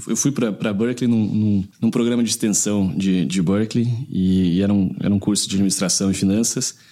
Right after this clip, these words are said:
Quando eu fui pra lá, eu fui com a, com a ideia de me tornar um melhor advogado.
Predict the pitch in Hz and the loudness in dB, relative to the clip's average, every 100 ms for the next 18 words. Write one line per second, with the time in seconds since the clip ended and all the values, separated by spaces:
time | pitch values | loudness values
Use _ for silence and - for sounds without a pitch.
0 | - 135 143 139 127 120 104 101 120 120 | -4 0 0 0 -2 -2 -2 -2 -4 -6
1 | - - _ - 107 - 123 123 - 117 | -14 -20 _ -6 -6 -4 -2 -2 0 0
2 | 113 107 104 - - - _ _ - 110 | 2 0 -4 -12 -20 -20 _ _ -2 0
3 | 104 120 120 113 117 120 110 110 123 127 | 0 0 0 0 0 0 0 0 0 0
4 | 120 113 123 110 113 95 90 82 | 0 0 -2 -2 -4 -2 -2 -4